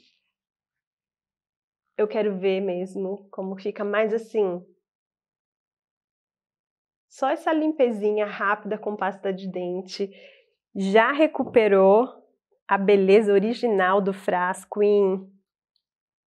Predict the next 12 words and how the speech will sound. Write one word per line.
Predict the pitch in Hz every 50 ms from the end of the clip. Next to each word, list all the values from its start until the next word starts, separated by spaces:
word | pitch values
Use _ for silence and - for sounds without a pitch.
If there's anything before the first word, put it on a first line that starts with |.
| _ _ _ _ _ _
mais | - 214 214 208 208 214 247 226 196
de | 196
noventa | 185 180 170 175 180 180 180 180
por | 180 185 180
cento, | 180 - - 170 - 175 175 - -
porque | - - - - 190
ele | 185 180
está | - - - 190 175 180 - - _ _ _ _ _ _ _ _ _ _ _ _ _ _ -
muito | 196 196 196 202 208 208 208 208 202 190 190 196 - 185
lindo | 175 175 175 165 160 160 165 170 165
novamente. | 170 165 156 165 175 170 170 170 - - - - - - - - - _ _ _ _ _ _ _ _ _ _ _ _ _ _ _ _ _ _ _ _ _ _ _ _ _ _ _ _ _ _ _ _ _ _ _ _ _ - _
Então, | 233 226 - - 240 226 233 233 240 254 247 -